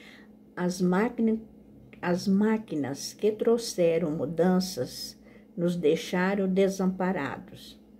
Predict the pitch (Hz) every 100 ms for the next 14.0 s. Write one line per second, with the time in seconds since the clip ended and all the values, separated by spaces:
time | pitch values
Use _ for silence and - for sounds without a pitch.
0 | - - - 160 160 170 - 151 - 165
1 | 165 185 - 190 185 190 214 220 214 220
2 | 202 214 220 - 185 175 185 185 185 -
3 | 190 190 170 143 - 143 165 - - -
4 | - - - - 165 165 180 170 170 170
5 | 160 170 190 202 185 208 - 196 196 190
6 | 185 190 190 180 175 202 180 170 190 233
7 | 233 233 - - - - - 226 220 226
8 | 220 196 165 147 120 - - - - -
9 | - - - 175 175 170 165 175 190 -
10 | - - - - - 220 226 - - 175
11 | 175 175 175 160 160 160 156 190 233 -
12 | - - 196 - 226 220 - 196 190 185
13 | 185 185 175 175 202 - 139 123 - -